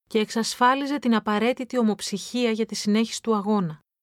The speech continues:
Πολλοί ιστορικοί θεωρούν τη δημιουργία και τη διατήρηση του πρωτότυπου αυτού καθεστώτος γεωκτησίας στα επαναστατικά και τα πρώτα μετεπαναστατικά χρόνια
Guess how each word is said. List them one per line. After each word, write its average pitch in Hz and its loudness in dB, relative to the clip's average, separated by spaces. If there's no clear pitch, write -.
Πολλοί 208 2
ιστορικοί 285 0
θεωρούν 240 2
τη 269 -6
δημιουργία 208 2
και 254 -4
τη 214 0
διατήρηση 196 -2
του 180 -8
πρωτότυπου 196 -2
αυτού 196 -4
καθεστώτος 202 -2
γεωκτησίας 180 -2
στα - -6
επαναστατικά 190 0
και 196 -8
τα 180 -4
πρώτα 233 2
μετεπαναστατικά 180 -2
χρόνια 202 0